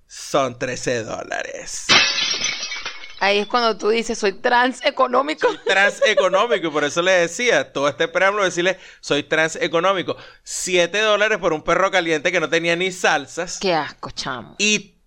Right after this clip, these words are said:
Speaker 1: trece dólares por una pinta de cerveza.
Speaker 2: Qué bolas.
Speaker 1: No, hijo, así no se puede.
Speaker 2: No, no, y Gerardo me dice, "Me la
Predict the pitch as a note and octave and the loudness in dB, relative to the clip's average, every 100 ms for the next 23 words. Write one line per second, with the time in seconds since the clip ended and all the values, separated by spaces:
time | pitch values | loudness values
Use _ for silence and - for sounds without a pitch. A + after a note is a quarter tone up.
0 | _ B3 A#3 A#3 B3 - B3+ A#3 D#3+ G#3 | _ -2 2 2 2 0 0 0 0 0
1 | G#3 G#3 G#3+ G#3 - F3 E3 F3+ F3+ - | 2 2 0 -2 -2 -2 0 0 0 -2
2 | F#3+ E3+ E3+ E3+ F3+ - E3 D3+ C#3 A#2+ | -4 -4 -4 -4 -4 -6 -6 -4 -6 -4
3 | - - F3 E3 F3 D#3+ C#3+ A#2+ - B2+ | -4 -2 -2 0 0 0 0 -6 -10 -4
4 | C3 D#3+ F#3 F#3 E3 F3+ C#3 A#2+ C3+ C3+ | 2 4 6 6 2 -2 -6 -10 -10 -8
5 | - E3+ C3 C3+ D3+ F2+ - - F#3+ E3+ | -6 -6 -4 -2 -2 -4 -8 -4 0 0
6 | D3 D#3 G3 D#3+ F3+ G#3 E3 E3+ E3+ G3 | 0 2 2 2 2 2 2 2 2 2
7 | G3 F3 F#3 F3 E3 D3+ | 0 0 -2 -2 -2 -4